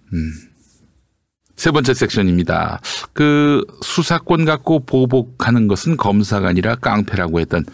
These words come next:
윤석열 검찰총장. 근데 깡패를 지금 인증하고 있나 봐요, 우리 검찰 여러분들이요.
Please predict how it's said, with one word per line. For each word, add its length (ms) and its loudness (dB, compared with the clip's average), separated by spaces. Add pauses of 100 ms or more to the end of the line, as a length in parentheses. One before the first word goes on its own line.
(260)
윤석열 840 2 (220)
검찰총장. 640 -4 (760)
근데 140 0
깡패를 480 2
지금 220 2
인증하고 500 2
있나 220 2
봐요, 320 0
우리 140 2
검찰 500 0
여러분들이요. 760 -2